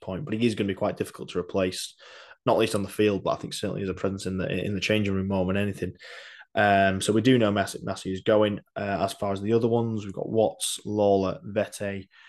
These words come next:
uh, and Billy Sikorikas. Just a quick word on all four. Uh, I think George Lawler will stay. I'll, I'll be surprised if George Lawler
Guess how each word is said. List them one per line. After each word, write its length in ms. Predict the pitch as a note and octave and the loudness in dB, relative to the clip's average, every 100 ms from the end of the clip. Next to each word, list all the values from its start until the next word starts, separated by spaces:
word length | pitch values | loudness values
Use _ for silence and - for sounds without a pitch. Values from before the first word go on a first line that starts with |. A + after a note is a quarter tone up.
| - _ - | -20 _ -4
uh, 140 | G2 - | -2 -2
and 220 | G#2 G2+ | -6 -2
Billy 180 | A2 G#2 | 0 0
Sikorikas. 680 | - - G#2 G2+ - - - | -4 -8 -6 -6 -6 -10 -10
Just 140 | G2 | -12
a 20 | |
quick 180 | - B2 | -2 0
word 240 | A#2 G#2+ G2+ | 4 4 4
on 160 | F#2+ | -2
all 300 | - G#2 F#2+ | -2 -4 -4
four. 640 | - - G#2 G#2+ A2 G#2+ - - - _ _ _ _ _ | -8 0 4 6 4 2 -6 -20 -20 _ _ _ _ _
Uh, 200 | A2 A2 | 2 2
I 100 | - - _ | 0 -10 _
think 280 | B3+ D#4+ D#4 | -2 -2 -2
George 220 | - C#4 | 2 2
Lawler 320 | B3+ B3+ B3+ B3 | 4 4 4 2
will 80 | |
stay. 380 | A3+ - A3+ A#3+ | 0 2 4 6
I'll, 120 | A3 | 4
I'll 140 | F#3+ E3+ | 2 0
be 80 | F3 | -2
surprised 560 | D#3+ - F3 F3 D#3 | -6 -2 0 0 -2
if 80 | B2 | -6
George 260 | C3+ A#2+ B2 | -4 -4 -4
Lawler 380 | A#2+ A#2 A2+ | -6 -4 -6